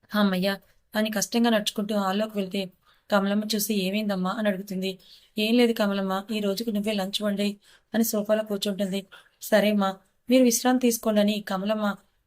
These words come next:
కిచెన్లోకి వెళ్తుంటే, "కమలమ్మ, తాతయ్య గారు వెళ్ళిపోయారా?" అని అడుగుతుంది అంశిక. "అవునమ్మా, పెద్దయ్య గారు మీకు చెప్పమన్నారు, ఆఫీస్కి కూడా రావద్దన్నారమ్మా"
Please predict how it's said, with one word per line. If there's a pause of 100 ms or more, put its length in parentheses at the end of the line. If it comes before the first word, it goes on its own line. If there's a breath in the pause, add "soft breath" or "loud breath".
కిచెన్లోకి
వెళ్తుంటే, (460 soft breath)
"కమలమ్మ, (220)
తాతయ్య
గారు
వెళ్ళిపోయారా?"
అని (480 soft breath)
అడుగుతుంది
అంశిక.
"అవునమ్మా, (460)
పెద్దయ్య
గారు
మీకు
చెప్పమన్నారు, (420 soft breath)
ఆఫీస్కి
కూడా
రావద్దన్నారమ్మా"